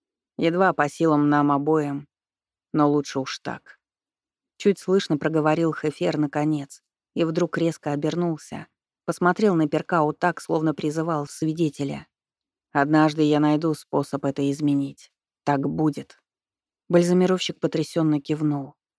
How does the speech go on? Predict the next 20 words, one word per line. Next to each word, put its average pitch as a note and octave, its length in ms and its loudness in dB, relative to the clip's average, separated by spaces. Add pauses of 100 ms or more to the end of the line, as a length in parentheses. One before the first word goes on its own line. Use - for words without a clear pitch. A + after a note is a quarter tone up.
Он E3 180 4
слушал F3 400 0
обрывочный D#3 580 0
рассказ D3 360 -4
царевича, D3+ 640 -4
не D3+ 140 2
в - 60 -4
силах F#3+ 340 -2
поверить D3+ 440 -2
до C#3+ 100 -2
конца. D3+ 580 -6 (600)
Вот, F#3+ 280 0
стало D3+ 340 -4
быть, E3 240 -4
почему E3+ 420 0
колдун E3 460 2
боялся D#3 480 -2
за D3+ 160 -2
жизнь D#3 260 -4
наследника, D#3 800 -6